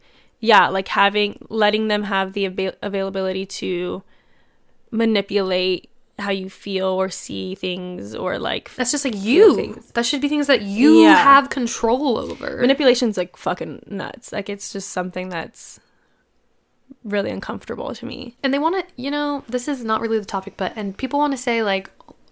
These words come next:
Speaker 2: only certain types of people get manipulated.
Speaker 1: That's not true.
Speaker 2: I just watched, um, on Hulu, there was a, a guy, I forgot what it was called. It was, like, In the Dorms or some shit. But, like,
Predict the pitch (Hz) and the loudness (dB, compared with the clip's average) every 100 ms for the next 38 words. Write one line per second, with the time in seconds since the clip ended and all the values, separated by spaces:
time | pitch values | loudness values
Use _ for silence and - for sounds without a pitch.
0 | _ 240 226 226 - 220 208 196 196 196 | _ -4 0 0 -2 -4 -2 -6 -6 -8
1 | 202 202 196 185 190 180 208 214 233 240 | -8 -8 -8 -6 -6 -8 -8 -8 -6 -4
2 | 240 226 - 254 240 233 226 214 - 202 | -4 -6 -8 0 0 2 0 -2 -2 -2
3 | 202 196 196 277 247 302 311 311 311 - | 0 -2 4 4 4 0 4 2 2 -6
4 | - _ - 262 277 269 262 - 254 240 | -10 _ -4 -2 0 -2 -4 -2 -2 -2
5 | 262 277 247 233 226 226 220 214 208 208 | -2 0 0 2 2 2 0 -2 0 0
6 | 208 208 214 - _ _ _ _ _ _ | -2 -4 -8 -20 _ _ _ _ _ _
7 | _ _ _ _ - 202 208 220 233 247 | _ _ _ _ -8 2 6 6 6 6
8 | 254 247 247 202 214 214 220 208 - 226 | 4 4 2 -6 -8 -8 -8 -10 -14 -8
9 | 226 _ - 226 208 185 185 175 175 175 | -8 _ -4 -2 -2 -2 -2 -4 -6 -10
10 | 185 - - 247 233 214 - | -8 -6 -4 -2 -2 -2 -4